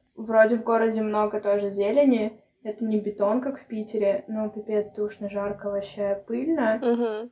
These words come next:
Speaker 1: Всё хочу искупаться, очень хочу купаться. Но море, естественно, до свидания.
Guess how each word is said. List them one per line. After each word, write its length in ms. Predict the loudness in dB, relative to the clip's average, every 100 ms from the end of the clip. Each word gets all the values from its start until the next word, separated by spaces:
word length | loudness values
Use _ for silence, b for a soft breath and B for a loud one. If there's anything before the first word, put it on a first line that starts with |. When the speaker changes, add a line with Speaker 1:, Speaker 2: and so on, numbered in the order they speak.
| _
Speaker 1:
Всё 320 | -20 -2 2 4
хочу 440 | 4 2 2 2
искупаться, 1040 | 0 -2 -4 2 4 4 0 -4 -2 -2 -6 -2
очень 340 | 0 2 0
хочу 320 | 0 -4 -8 -14
купаться. 720 | -8 0 2 2 -2 -12 -12 B B B
Но 80 | 2
море, 380 | 8 10 10 8
естественно, 1160 | 4 0 0 -4 -2 0 2 4 4 2 -6 -8
до 180 | -4 -4
свидания. 580 | -4 -2 2 4 2